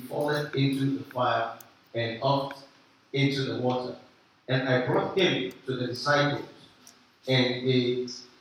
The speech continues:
could not cure him.' Then Jesus answered and said, 'O faithless and perverse generation, how long shall I be with you? How long shall I suffer you? Bring him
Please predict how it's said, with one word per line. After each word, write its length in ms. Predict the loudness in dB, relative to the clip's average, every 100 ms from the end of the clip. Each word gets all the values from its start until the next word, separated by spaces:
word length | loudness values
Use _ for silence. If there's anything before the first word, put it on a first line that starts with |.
| _ 0
could 320 | 2 2 0
not 400 | 2 0 -2 -10 -10
cure 300 | -2 2 2
him.' 340 | 0 -2 -4 -10 -20 _ _ _ _ -20 _ _ _
Then 240 | 4 6 6
Jesus 420 | 0 0 0 2
answered 340 | 4 4 0
and 100 | 0
said, 360 | 0 -2 -2 -6 -14 -20 _ _ _
'O 500 | 2 4 2 -2 -4 0
faithless 960 | 0 2 4 4 2 0 -2 -6 -10 -16 -4
and 240 | -2 0 0
perverse 880 | -2 -2 -2 -2 -2 -6 -4 -4
generation, 680 | 0 0 2 2 2 -2 -6 -16 _ -20 -20 -20 -14 2
how 320 | 6 6 6
long 400 | 4 4 4 2
shall 240 | 0 0
I 240 | 2 0 0
be 240 | -2 0
with 180 | 0 0
you? 320 | 0 -2 -8 -14 _ _ _ _
How 280 | 2 4 4
long 420 | 4 4 4 0 -6
shall 240 | -6 -4
I 180 | -2 -2
suffer 680 | -4 -2 -2 0 -2 -2 -4 -2
you? 300 | 0 -2 -8 -16 _ _ _ _ _ 2
Bring 460 | 4 6 4 0
him 460 | 0 0 0 -2